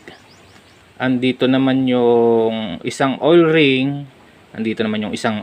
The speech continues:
oil ring. Tapos, andito yung kanyang wiper. So, parang crisscross siya, mga boss, ano. So, ganun lang magkabit ng ating piston ring sa ating piston, mga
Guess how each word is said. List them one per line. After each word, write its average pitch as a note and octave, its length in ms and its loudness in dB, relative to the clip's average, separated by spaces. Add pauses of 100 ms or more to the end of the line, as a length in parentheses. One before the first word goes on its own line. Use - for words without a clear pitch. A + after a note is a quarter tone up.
oil G2+ 240 -2
ring. A2 400 0 (800)
Tapos, - 240 -8
andito A2 320 -4
yung A2 160 0
kanyang A2 320 -4
wiper. G2+ 560 -4 (960)
So, E3+ 240 2
parang F3 400 0
crisscross E3+ 720 2
siya, D#3 160 -2
mga C#3+ 240 -2
boss, D3 160 -2
ano. D3 240 -4 (960)
So, A#2+ 160 0
ganun D#3 320 2
lang G3 80 2
magkabit F3+ 480 0
ng D#3 240 -2
ating D3 320 0
piston D3 480 -2
ring C3+ 160 0
sa C3 240 0
ating C3+ 160 -6
piston, C#3+ 400 -2
mga C3 160 -2